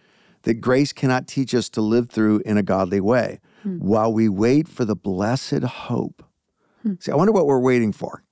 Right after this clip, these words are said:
Speaker 2: Yeah.
Speaker 1: And I wonder what we're putting our hope in.
Speaker 2: Hmm.
Speaker 1: Anytime Christ is not the central thing we're waiting for and hoping for,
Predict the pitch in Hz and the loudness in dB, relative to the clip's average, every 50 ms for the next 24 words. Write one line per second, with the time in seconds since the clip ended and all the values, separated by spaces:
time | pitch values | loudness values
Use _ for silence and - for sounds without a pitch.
0 | _ - 208 196 175 170 - _ _ _ _ _ _ _ _ _ - - 123 127 | _ -8 -8 -8 -8 -10 -16 _ _ _ _ _ _ _ _ _ -4 -2 0 2
1 | 139 165 175 175 165 143 120 - - 160 - 127 117 - - 135 131 - - - | 4 2 4 4 2 2 2 0 -2 -2 0 0 -2 -2 0 0 0 -2 -2 -6
2 | - - - - _ _ _ _ _ - 175 165 _ _ - 160 202 262 302 302 | -12 -12 -14 -20 _ _ _ _ _ -12 -12 -12 _ _ 0 2 2 4 2 2
3 | - - 185 165 160 139 - - 165 156 151 143 - 139 117 107 135 123 - 113 | 0 0 0 0 0 -2 -2 -2 0 0 0 0 -2 -6 -4 -2 -2 -2 -2 -2
4 | - - 139 135 - - 123 - - 127 120 110 104 92 98 110 113 120 131 127 | -4 -2 0 0 0 0 -2 0 2 0 2 2 0 0 2 2 2 2 2 0
5 | - 135 135 135 120 104 107 123 123 - 139 131 - - 151 160 175 208 | 0 0 0 2 0 0 0 -2 0 0 -2 -2 -2 -2 0 0 0 0